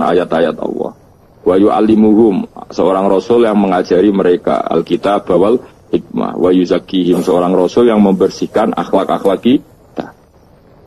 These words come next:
Jadi artinya Allah punya tradisi kalau nyifati rasul itu banyak. Juga nyifati orang-orang sekeliling rasul. Makanya menurut saya, eh, madhab Syiah itu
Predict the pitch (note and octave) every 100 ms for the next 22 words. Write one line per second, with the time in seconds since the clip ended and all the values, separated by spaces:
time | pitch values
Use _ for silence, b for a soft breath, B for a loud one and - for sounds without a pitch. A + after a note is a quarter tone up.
0 | _ _ - A#2 - - A2+ D3 D3+ E3+
1 | E3+ D3+ D3 D#3 D#3 D3 B2+ B2+ A2+ F#2+
2 | G2 A2+ A#2+ B2+ A2+ A#2 A#2 A2+ G#2+ A2+
3 | F#2 - B3 C4+ - - - - _ _
4 | _ _ - _ _ _ - D#2 E2 -
5 | - _ _ _ _ _ _ _ - B2+
6 | C#3 F3 E3+ D#3+ D#3+ F#3 E3+ D#3 E3 D#3+
7 | - D3 C#3+ C3+ B2+ A#2 G#2 F2+ G2+ A2+
8 | B2+ B2 A2 A2 A2 B2 - - _ _
9 | _ _ _ _ _ _ _ - F#2+ G2
10 | F#2+ F#2+ - F#2+ G2 F#2 F2+ A#2+ A#2+